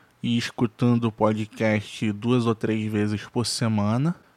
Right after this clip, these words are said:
mas de dois mil e dezesseis pra cá eu inverti. Hoje eu escuto podcast diariamente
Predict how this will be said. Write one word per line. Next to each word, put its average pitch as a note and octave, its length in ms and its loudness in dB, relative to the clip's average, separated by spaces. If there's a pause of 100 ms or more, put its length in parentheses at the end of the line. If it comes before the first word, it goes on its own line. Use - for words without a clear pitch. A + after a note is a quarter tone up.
(160)
mas A2 1040 2
de B2 160 -2
dois A#2+ 320 2
mil B2 220 2
e C#3 40 0
dezesseis B2 540 -2
pra A#2 240 -2
cá A#2+ 380 -4 (280)
eu B2 840 0 (240)
inverti. C3+ 760 0 (400)
Hoje B2 320 4
eu B2 160 6
escuto C3 500 -2
podcast B2 840 0
diariamente A#2+ 1080 0